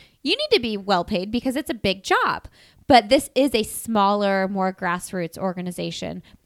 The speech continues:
doing really big things, though. I mean, we, we heard those doctors talking at the Mayo Clinic, like,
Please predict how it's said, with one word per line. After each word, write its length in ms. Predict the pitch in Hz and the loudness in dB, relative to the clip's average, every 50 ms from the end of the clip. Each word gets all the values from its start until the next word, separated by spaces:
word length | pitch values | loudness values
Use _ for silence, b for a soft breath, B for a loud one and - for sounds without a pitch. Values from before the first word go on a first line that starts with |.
| _ | _
doing 380 | - 277 294 311 302 269 226 196 | 0 0 2 2 0 0 -2 -2
really 400 | 196 208 226 233 226 220 208 190 | -2 0 0 0 0 0 -2 -2
big 280 | 190 - 185 180 180 | -2 -2 -2 -2 -2
things, 300 | - - 208 220 233 214 | -4 -4 -4 -4 -4 -6
though. 120 | 202 - 170 | -4 -4 -4
I 80 | 170 | -4
mean, 300 | 175 185 185 190 196 196 | -2 -4 -6 -6 -6 -6
we, 120 | 208 226 - | -6 -6 -6
we 200 | - 226 277 330 | -4 -2 -2 -2
heard 220 | 294 269 240 220 | 0 -2 -2 -2
those 180 | 220 202 208 196 | -2 -4 -4 -2
doctors 400 | 180 190 240 - - 196 190 - | -4 -4 -4 -4 -6 -10 -10 -8
talking 280 | - 196 190 - 208 | -8 -10 -8 -8 -8
at 100 | 196 185 | -10 -8
the 60 | - 190 | -8 -6
Mayo 220 | 190 185 214 226 | -4 -2 -2 -2
Clinic, 340 | 214 - 202 180 175 170 - | -2 -4 -6 -8 -8 -6 -6
like, 220 | 185 175 175 b | -6 -6 -8 b